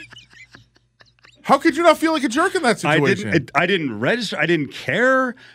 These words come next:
Speaker 2: He looked great. His wife was fun. That was wife?
Speaker 1: Yeah. Yes.
Speaker 2: Yeah,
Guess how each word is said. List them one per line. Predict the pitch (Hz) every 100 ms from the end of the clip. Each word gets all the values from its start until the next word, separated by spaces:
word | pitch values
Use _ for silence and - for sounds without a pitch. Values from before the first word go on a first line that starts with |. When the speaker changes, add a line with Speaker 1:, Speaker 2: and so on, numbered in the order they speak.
| -
Speaker 2:
He | 170
looked | 180 147 -
great. | - 165 262 254 247 _ _ _ _ _ _ _ _ _ _ -
His | 113
wife | 143 269 -
was | 233 180
fun. | 269 262 254 262 214 -
That | 143
was | 143
wife? | 165 240
Speaker 1:
Yeah. | 302 - _ _ _ _
Yes. | 202 190 - -
Speaker 2:
Yeah, | 254